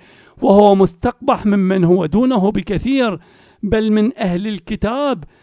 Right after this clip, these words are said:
من إن تأمنه بقنطار يؤديه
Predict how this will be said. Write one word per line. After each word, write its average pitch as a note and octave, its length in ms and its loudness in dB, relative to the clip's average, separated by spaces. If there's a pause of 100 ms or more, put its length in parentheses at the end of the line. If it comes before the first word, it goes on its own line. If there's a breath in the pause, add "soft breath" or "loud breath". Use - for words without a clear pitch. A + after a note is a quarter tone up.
(140 soft breath)
من A#3 240 0 (120)
إن A3 240 -2
تأمنه A3 800 0
بقنطار A3 1300 0 (380 soft breath)
يؤديه B3 920 2